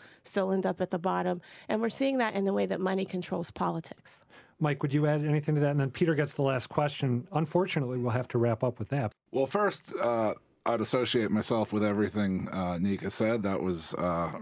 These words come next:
Speaker 3: really, really said it all. I'd just add, to add a point to that, uh, Matthew Iglesias at Vox, um, highlighted a poll a couple weeks ago, um, that showed that Bernie beats Trump.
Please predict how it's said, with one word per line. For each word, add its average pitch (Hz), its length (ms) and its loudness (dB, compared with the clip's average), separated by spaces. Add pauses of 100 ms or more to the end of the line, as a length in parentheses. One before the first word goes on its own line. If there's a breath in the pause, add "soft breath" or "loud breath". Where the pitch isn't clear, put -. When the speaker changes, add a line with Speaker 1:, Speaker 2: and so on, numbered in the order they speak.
Speaker 3:
really, 98 540 2
really 104 260 2
said 92 240 0
it 85 80 -2
all. 95 340 2
I'd 101 140 0
just 110 320 -2
add, 110 480 0 (460 loud breath)
to - 120 -2
add 92 200 0
a - 20 0
point 131 360 0
to 113 80 0
that, 90 280 0
uh, 87 320 0 (160)
Matthew 107 420 2
Iglesias 95 840 0
at - 160 0
Vox, - 520 -2 (120)
um, 87 420 0
highlighted 95 800 0
a 85 140 -2 (100)
poll 95 540 0
a - 20 -12
couple 98 320 -2
weeks 95 300 0
ago, 87 340 0 (560 loud breath)
um, 90 380 2
that 104 160 0
showed 123 240 2
that 104 120 0
Bernie 135 300 2
beats 123 320 2
Trump. 131 420 2